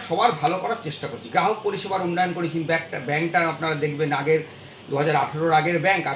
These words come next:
দু হাজার আঠেরোর পরের ব্যাংক, আপনারা দেখলেই বুঝতে পারবেন যে আমরা কী উন্নতি সাধন করেছি। কাস্টমার পরিষেবা, গ্রাহক পরিষেবা, আমরা অ্যাম্বুলেন্স করেছি, সববাহী গাড়ি করেছি। সারা ভারতবর্ষে কোনো কোঅপারেটিভ ব্যাংক আছে কি না জানি না, যে রিটায়ার্ড স্টাফদের,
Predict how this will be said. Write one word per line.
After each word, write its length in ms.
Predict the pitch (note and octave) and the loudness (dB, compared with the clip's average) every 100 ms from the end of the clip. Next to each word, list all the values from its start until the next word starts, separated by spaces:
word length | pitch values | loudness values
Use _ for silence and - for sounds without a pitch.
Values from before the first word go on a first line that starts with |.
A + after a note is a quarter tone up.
| B2 | -4
দু 80 | C#3+ | -2
হাজার 180 | D3+ C#3+ | 0 0
আঠেরোর 400 | C3 D#3 D3+ C#3+ | 0 -2 -2 -2
পরের 260 | D3 F3 D#3+ | 0 0 -2
ব্যাংক, 200 | A#2 - - - - - | -6 -10 -16 -20 -12 -6
আপনারা 240 | C3 D3 | -2 -2
দেখলেই 360 | C3+ C#3+ D#3 F#3 | -2 -2 -2 -4
বুঝতে 280 | C#3+ B2+ D3 | -4 -2 -2
পারবেন 280 | C#3+ C3+ | -2 -4
যে 60 | C3+ | -6
আমরা 160 | B2+ C3 | -6 -6
কী 160 | C#3 | -6
উন্নতি 300 | C3 B2 A#2+ | -6 -6 -8
সাধন 280 | - B2 B2 | -8 -6 -6
করেছি। 340 | B2 A#2+ A#2 A#2 | -6 -6 -8 -10
কাস্টমার 360 | A#2 - A#2+ A2+ - | -10 -8 -10 -10 -10
পরিষেবা, 400 | A2+ - A#2 A#2 | -10 -8 -6 -6
গ্রাহক 300 | A2+ A#2 A#2+ A#2+ A2+ A2+ A#2+ A#2+ - - - - - A#2+ B2 C3 C#3 - | -6 -6 -8 -8 -10 -6 -6 -6 -8 -16 -16 -10 -4 -2 -2 0 0 -2
পরিষেবা, 480 | B2 A#2+ B2 A#2+ A#2+ - - - | -6 -8 -4 -2 -4 -8 -10 -4
আমরা 200 | C3 C#3 | -2 0
অ্যাম্বুলেন্স 540 | B2 C3 C#3 C#3+ C#3 | -2 -4 -4 -4 -6
করেছি, 300 | C#3 C3 B2+ B2 | -6 -8 -8 -8
সববাহী 360 | A#2+ A#2+ A#2+ | -6 -4 -4
গাড়ি 240 | A#2+ A2 C#3 | -4 -6 -6
করেছি। 400 | C3 A#2 - A#2+ A#2 - - - | -8 -10 -10 -12 -12 -16 -8 4
সারা 160 | F#3+ | 6
ভারতবর্ষে 640 | D3+ D3+ F#3+ F#3+ G#3+ - | 6 4 0 0 -2 -2
কোনো 360 | A3 A3+ F#3+ G3 C#3+ | -2 -2 -4 -6 -4
কোঅপারেটিভ 480 | D3+ D#3+ F3 D#3+ F3 | 0 2 2 0 -2
ব্যাংক 200 | F3 E3+ | -4 0
আছে 240 | D3+ C#3 D#3 | -2 -2 -4
কি 100 | E3+ | -2
না 120 | D#3+ | -2
জানি 260 | B2+ C3+ | -2 -2
না, 220 | C#3 A#2+ D3 | -2 -4 -4
যে 120 | C3 | -4
রিটায়ার্ড 440 | C3 D3 F#3 F#3+ | -6 0 2 2
স্টাফদের, 540 | - D3 D3+ D3 F3+ | 0 0 0 -2 -6